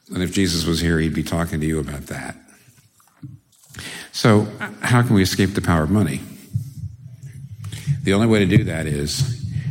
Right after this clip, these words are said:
to look to the rich young ruler. You say, "Why?" He was kind of a failure. He didn't get converted. He was rich and he was young and he had the opportunity to love other people with his money, but instead he held on to it.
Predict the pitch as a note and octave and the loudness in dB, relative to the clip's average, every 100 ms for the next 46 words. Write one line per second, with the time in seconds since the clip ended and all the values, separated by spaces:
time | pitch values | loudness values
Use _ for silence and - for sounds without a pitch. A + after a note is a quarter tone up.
0 | - - - - - - - - - - | -8 -14 -16 -16 -16 -16 -14 -6 -6 -6
1 | - - - - - - - - - - | -14 -12 -12 -10 -10 -10 -12 -18 -16 -2
2 | - F2 G#2 G#2 - F2+ E2+ F2 - E2 | 4 6 6 4 2 2 4 2 2 2
3 | E2 E2+ D#2 C2+ D2+ - - - - - | 4 2 0 -2 -6 -8 -10 -10 -10 -12
4 | - _ - - G2+ - G#2 G#2 A#2+ G2+ | -16 _ -8 0 2 4 2 4 2 2
5 | D2 - - - _ _ _ - - - | 0 -6 -12 -20 _ _ _ -20 -6 4
6 | G2 - A#2+ G2+ - A#2 A#2 F2+ D2 - | 4 6 4 4 2 2 4 2 2 -4
7 | - - - _ _ _ _ _ _ - | -10 -18 -20 _ _ _ _ _ _ 0
8 | G2+ A2+ A2+ G2 - F2 D#2 D#2 F2 F2+ | 4 6 6 4 2 2 4 4 4 2
9 | F#2 - - - - - - - - - | -4 -8 -14 -18 -18 -18 -20 -20 -20 -2
10 | G2+ G2+ F#2 F#2+ B2 B2 G#2 F2+ F#2 F2+ | 4 4 6 4 4 4 4 4 4 4
11 | G#2 A2 G2+ F2+ F2+ F2+ F#2+ A2 A2 G#2 | 4 6 4 4 2 2 2 2 0 0
12 | B2+ B2 F2 D#2 E2+ F2+ - - - G#2 | 2 2 2 2 0 -4 -12 -18 -2 2
13 | F#2+ A2+ G#2+ A2 G#2 G2+ G2 F2+ F2 F#2 | 4 4 4 4 4 2 4 4 4 4
14 | G#2 G2 F2+ F2 F2 A2+ G2 F2+ F2+ F2+ | 6 6 6 4 2 2 4 4 2 2
15 | F#2 F#2 F2 - - | 2 2 0 -2 -4